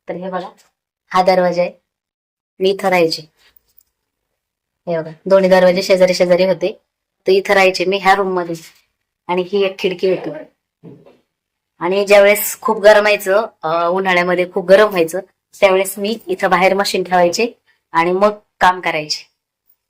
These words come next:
आणि ही मेन एंट्री आहे इकडनं यायला.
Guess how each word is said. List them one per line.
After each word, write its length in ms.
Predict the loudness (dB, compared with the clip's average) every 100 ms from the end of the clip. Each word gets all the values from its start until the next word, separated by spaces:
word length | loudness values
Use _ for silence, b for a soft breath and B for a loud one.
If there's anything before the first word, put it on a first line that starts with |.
| _ _ _ _ _ _ _ _ _
आणि 260 | -4 -4 -6 _
ही 140 | -2 0
मेन 200 | 2 0
एंट्री 320 | 0 -2 0
आहे 260 | -2 -4 -10
इकडनं 360 | -6 -4 -2
यायला. 280 | -4 -4 -8